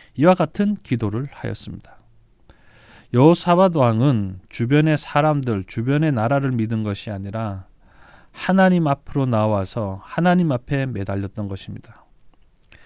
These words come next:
그때에 하나님께서 이 여호사밧의 기도에 응답해 주십니다.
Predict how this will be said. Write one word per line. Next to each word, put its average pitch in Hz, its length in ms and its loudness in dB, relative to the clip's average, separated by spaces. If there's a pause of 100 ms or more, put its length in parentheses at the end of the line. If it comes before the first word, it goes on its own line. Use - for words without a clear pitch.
(420)
그때에 208 320 4
하나님께서 151 760 2
이 120 240 2
여호사밧의 131 800 0
기도에 117 480 -4 (120)
응답해 117 760 -4
주십니다. 95 720 -12